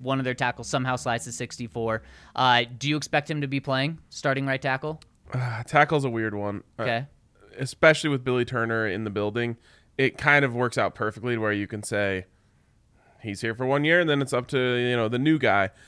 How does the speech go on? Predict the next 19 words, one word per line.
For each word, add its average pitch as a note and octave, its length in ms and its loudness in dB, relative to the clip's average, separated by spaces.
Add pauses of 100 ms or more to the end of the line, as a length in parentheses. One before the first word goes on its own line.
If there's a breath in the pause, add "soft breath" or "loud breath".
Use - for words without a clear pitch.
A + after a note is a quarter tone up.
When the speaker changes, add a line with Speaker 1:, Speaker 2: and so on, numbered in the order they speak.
(180 soft breath)
Speaker 2:
First E3 260 2
of C#3+ 60 4
all, C3+ 140 4
I C#3 100 4
don't C3+ 260 2
think B2 180 0
they're C#3+ 100 4
drafting D3 400 2
tackle C#3 320 2
there, C3 160 2
so A#2+ 140 -2
I G#2+ 40 2
don't A2 140 -2
think G#2 160 -6
this G#2 120 -8
will G#2 80 -6
come G2+ 200 -4
up. G#2+ 220 0 (440 soft breath)
But F#3 320 8